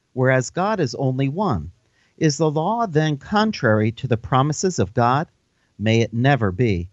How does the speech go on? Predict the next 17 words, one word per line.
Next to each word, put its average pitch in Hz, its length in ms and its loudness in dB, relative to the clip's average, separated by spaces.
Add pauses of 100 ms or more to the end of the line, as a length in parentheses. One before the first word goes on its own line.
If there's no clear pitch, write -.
(300)
For - 200 2
if - 140 0
a - 20 2
law 160 320 -2
had 190 200 -2
been 135 200 -2
given 123 460 -2 (180)
which 127 180 -4
was 120 200 0
able 175 240 2
to 127 140 2
impart 120 420 0
life, 131 500 0 (240)
then 131 540 0
righteousness 131 760 -2
would 135 140 0
indeed 131 560 -2